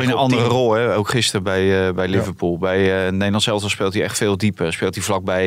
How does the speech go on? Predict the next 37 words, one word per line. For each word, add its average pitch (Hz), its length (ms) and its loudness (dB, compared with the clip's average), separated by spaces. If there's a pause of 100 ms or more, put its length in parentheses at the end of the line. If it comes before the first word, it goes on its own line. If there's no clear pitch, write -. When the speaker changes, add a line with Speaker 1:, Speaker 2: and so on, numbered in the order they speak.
(100)
Speaker 1:
eh, 92 400 -2
en 87 140 -4
mag 95 180 -2
hij 104 100 0
ook 95 80 0
veel 98 200 0
komen. 98 340 2
En 95 60 -2
heeft 92 140 -4
hij 107 80 -6
veel 95 160 -2
meer 95 140 -2
vrijheid 92 520 -2
bij 90 240 -4
Depay, 90 420 -2
zeg - 220 -8
maar. - 200 -6 (240)
Speaker 2:
Ja. 107 340 -4
Speaker 1:
En 101 120 -2
nu 98 120 2
speelt 98 260 -2
hij 104 80 -2
veel 101 200 0
meer 101 160 2
van 101 120 -4
achteruit. 87 560 -4
En 82 80 -4
dat 85 120 -4
vind - 120 -6
ik 90 80 -2
hem 101 120 2
minder 110 300 2
dan, 107 260 0
eh, 104 680 0
dan 98 220 -2
zoals 98 300 -2
die, 98 240 -2